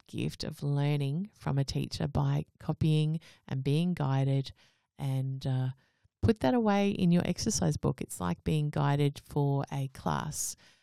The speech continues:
Um, in your sketchbook, I'm saying <laughs> exercise book. That was a slip, wasn't it? Because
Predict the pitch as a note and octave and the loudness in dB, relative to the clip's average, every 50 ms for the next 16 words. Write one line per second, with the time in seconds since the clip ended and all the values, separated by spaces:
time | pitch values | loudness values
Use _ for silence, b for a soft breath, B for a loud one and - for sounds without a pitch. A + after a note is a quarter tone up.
0 | b b _ - D3 C3+ C3 C#3 - - - F3+ F3+ F3+ D#3+ - - F3+ - - | b b _ -6 -4 -4 -4 -6 -8 -6 -2 -2 0 0 0 0 0 2 2 2
1 | - - - - - - - - - - D3+ C#3+ - C#3+ C#3+ D3+ - _ _ - | 0 0 -2 -4 -6 -6 -6 -4 -4 -4 -2 -2 -2 -2 -4 -6 -10 _ _ -8
2 | E3+ - - - - - - - - C3 - - - - - - - - - D#3+ | -6 -6 -6 -4 -4 -4 -4 -4 -4 -6 -6 -6 -6 -6 -6 -6 -4 -2 -2 -2
3 | - D#3 - - - D#3 - - F#3 F#3 F3 F3+ D3+ C#3+ - - - - F3 E3+ | -2 -4 -4 -4 -4 -4 -2 0 0 0 2 2 0 0 -2 0 4 6 6 6
4 | E3 - | 6 4